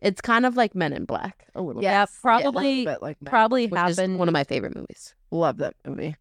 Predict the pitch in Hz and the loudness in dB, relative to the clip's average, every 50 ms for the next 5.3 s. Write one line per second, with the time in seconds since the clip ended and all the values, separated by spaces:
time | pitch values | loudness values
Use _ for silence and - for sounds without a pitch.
0 | _ _ _ - 214 220 254 269 247 226 208 190 185 - 202 190 185 180 175 175 | _ _ _ 0 2 2 2 2 0 0 0 0 0 0 0 0 0 0 0 -2
1 | 175 175 175 175 175 170 - - 180 180 175 175 170 165 170 185 165 156 165 160 | -2 -4 -4 -4 -6 -6 -8 -6 -4 -2 -2 -2 -2 -4 -4 -6 -4 -4 -2 -2
2 | 156 165 - - 185 180 - - 202 196 196 196 202 208 214 - _ _ _ _ | -2 -2 -4 -4 -4 -4 -4 -4 -4 -4 -4 -6 -6 -8 -8 -10 _ _ _ _
3 | _ _ _ _ _ 185 175 170 170 170 175 196 214 226 240 247 247 254 254 247 | _ _ _ _ _ -4 -4 -2 -2 -2 -2 -2 -2 -2 -4 -6 -6 -6 -2 0
4 | 254 262 - 233 226 226 247 - - - - 262 262 - 294 294 - 320 277 - | 2 2 0 0 -2 -4 -4 -4 -2 0 0 0 0 0 -2 -2 0 0 0 0
5 | 302 294 - - - | 0 -2 -4 -8 -14